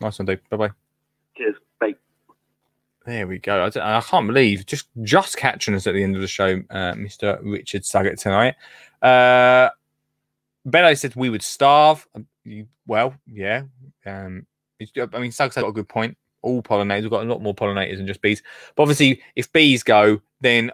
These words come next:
Speaker 1: all the other pollinators probably gonna be struggling at the same time, right? We just use bees as an example. A honeybee only makes ha-, one and a half teaspoons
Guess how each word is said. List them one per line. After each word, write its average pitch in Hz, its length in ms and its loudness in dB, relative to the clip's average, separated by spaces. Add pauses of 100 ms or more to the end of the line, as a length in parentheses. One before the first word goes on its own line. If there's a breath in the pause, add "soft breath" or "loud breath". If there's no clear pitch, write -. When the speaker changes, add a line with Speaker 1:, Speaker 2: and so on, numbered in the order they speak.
(140)
Speaker 1:
all 139 160 0
the 127 120 4
other 117 160 4
pollinators 107 500 -2
probably 113 280 -4
gonna 104 200 -4
be 104 120 -10
struggling 101 400 -6
at - 60 -12
the 117 60 -20
same 101 220 -6
time, 95 320 -4
right? 127 200 0 (840)
We 143 140 -8
just 123 100 -8
use 117 160 -2
bees 101 220 -2
as - 20 -10
an 98 60 -6
example. 104 680 -2 (680 soft breath)
A - 120 0
honeybee 202 420 0
only 170 220 -2
makes 151 280 -2 (120)
ha-, 165 520 2 (280)
one 156 300 2
and 185 100 -4
a 180 60 2
half 151 600 0 (420)
teaspoons 104 1040 -6